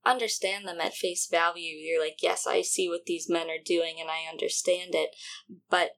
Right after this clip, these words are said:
it takes a long time to digest what it all means. And because I enjoy mulling things over and thinking about them, I came to really love this film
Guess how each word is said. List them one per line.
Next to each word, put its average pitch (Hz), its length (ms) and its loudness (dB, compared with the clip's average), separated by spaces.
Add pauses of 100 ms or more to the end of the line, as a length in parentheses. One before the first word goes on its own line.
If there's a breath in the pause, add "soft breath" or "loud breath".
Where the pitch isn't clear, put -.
it 185 180 0
takes 202 300 -2
a 208 80 2
long 175 280 0
time 175 340 -12
to - 100 -18
digest 160 760 -2
what 170 260 2
it 160 120 2
all 156 220 2
means. - 680 -6 (500 loud breath)
And 165 480 -10 (180)
because 190 400 -4
I 175 160 0
enjoy 165 880 -8 (180)
mulling 170 500 -6
things 165 240 -4
over 165 360 -4
and 160 200 -14
thinking 170 340 -4
about 156 320 -6
them, 160 200 -4 (220)
I 170 320 4
came 202 360 -8
to 180 120 -6
really 170 440 -14
love 165 300 -2
this 156 320 -2
film 160 540 -6